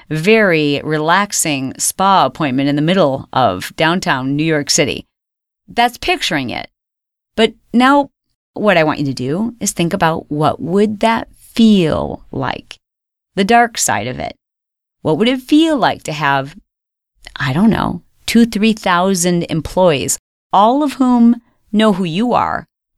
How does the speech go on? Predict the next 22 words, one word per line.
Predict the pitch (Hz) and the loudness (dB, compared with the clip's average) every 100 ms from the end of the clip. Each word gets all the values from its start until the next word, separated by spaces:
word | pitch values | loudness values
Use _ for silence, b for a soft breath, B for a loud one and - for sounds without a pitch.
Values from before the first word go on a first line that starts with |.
| _ | _
all | 185 233 339 | 2 4 2
of | 339 | 0
whom | 320 294 - | 4 4 4
are | 214 | 2
working | 202 180 262 - 185 143 135 _ - | 0 2 0 0 -2 -2 -4 _ -2
forty | 311 302 226 160 - | 2 4 2 -2 -4
hours | - 262 262 233 175 | -2 0 0 0 -2
a | 175 | -4
week | 196 269 190 - | -2 -2 -2 0
devoted | 208 185 175 277 294 220 170 - | 2 2 2 2 4 0 -2 -4
to | 196 | -4
you | 180 160 170 294 381 330 170 135 b b _ | -4 -4 0 2 4 2 2 -2 b b _
and | 170 170 | 0 2
your | 160 156 233 294 311 | 0 0 4 4 2
dream? | 226 226 247 180 143 - - _ _ | 2 2 4 2 0 -4 -12 _ _
Two | - | 0
thousand | 403 370 359 240 160 | 2 2 2 2 0
of | 131 | 0
them, | 98 107 | -2 -2
let's | 143 - | -2 -2
say, | - 90 - - _ _ - | -4 -4 -8 -18 _ _ -6
this | 156 | -4